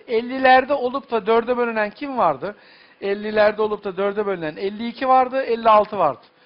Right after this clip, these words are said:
Yani şu A C B sayımız A beş iki, A beş altı oldu. Yani ne demek oluyor?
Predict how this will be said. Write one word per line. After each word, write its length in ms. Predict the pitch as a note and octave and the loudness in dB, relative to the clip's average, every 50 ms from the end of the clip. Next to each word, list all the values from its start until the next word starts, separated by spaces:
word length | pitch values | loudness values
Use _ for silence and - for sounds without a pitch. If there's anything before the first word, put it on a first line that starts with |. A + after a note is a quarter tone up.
| _ _ - - - - _ - | _ _ -20 -20 -20 -20 _ -2
Yani 280 | G#3 G#3+ G#3+ A3 A3+ G#3+ | 2 2 2 2 0 -2
şu 140 | - - E5+ - | -2 -4 -2 2
A 300 | A3+ G#3+ G#3+ A3+ A#3 G#3 | 4 6 8 8 6 6
C 260 | A3 B3 B3 B3 A#3+ | 4 2 2 2 4
B 180 | C#4 D4 D4 C#4 | 2 2 0 0
sayımız 800 | - - A3+ G3+ F3 D#3 C3 C3+ F#3 G3+ - - - - _ _ _ _ _ _ _ _ _ _ _ _ _ _ _ _ _ _ _ _ - | -2 -4 -4 -4 -2 -4 -6 -10 -12 -16 -18 -20 -20 -20 _ _ _ _ _ _ _ _ _ _ _ _ _ _ _ _ _ _ _ _ -4
A 520 | G#3+ G3 G3 G#3+ A3+ A#3 A#3+ A#3+ A#3 G#3 F3+ D#3 D#3 | 0 4 4 6 6 6 6 4 4 2 0 -2 -4
beş 400 | F#3+ F#3 F3 D#3 - - - - - _ _ | -4 -4 -4 -4 -8 -14 -18 -20 -20 _ _
iki, 440 | - D3 - - - F3+ G#3+ B3 B3 - _ _ _ _ _ _ _ - | -20 -20 -14 -10 -6 -6 -6 -6 -8 -12 _ _ _ _ _ _ _ -4
A 580 | - G#3 G#3 A3 A#3 A#3 A#3 A3+ A3+ A3 G#3+ F#3 | 0 4 6 6 8 8 8 8 6 6 4 2
beş 260 | G3 G#3+ A3+ - - - | -2 -4 -6 -6 -8 -4
altı 340 | - G3+ F3+ F3+ F3 F3 F3+ | -2 0 0 0 0 -2 -6
oldu. 160 | E3 C#3+ C#3 | -8 -6 -4
Yani 200 | E3+ G3 G3+ G#3+ | 0 0 0 0
ne 100 | B3+ D4 | 0 0
demek 260 | C#4 C4+ A3+ G#3+ - F#3 | 0 0 -2 -2 -4 -6
oluyor? 260 | F3+ E3 F3 F#3 | -6 -6 -6 -6